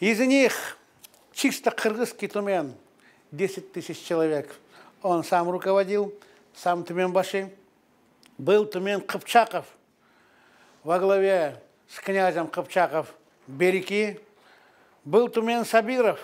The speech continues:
во главе с князем Сабиров Коркутом. Был сборный тумен Биттагуров, Кангаров, Кутургуров, Акациров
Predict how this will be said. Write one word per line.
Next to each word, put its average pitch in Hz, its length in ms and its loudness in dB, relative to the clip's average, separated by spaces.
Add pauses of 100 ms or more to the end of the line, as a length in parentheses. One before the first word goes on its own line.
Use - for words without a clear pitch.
(220)
во 180 140 -2
главе 196 360 2
с - 80 -12
князем 196 540 0
Сабиров 175 560 -2
Коркутом. 208 720 0 (1040)
Был 233 240 2
сборный 233 500 4
тумен 208 460 -6
Биттагуров, 208 1200 -2 (460)
Кангаров, 208 840 2
Кутургуров, 208 840 0
Акациров 196 680 -2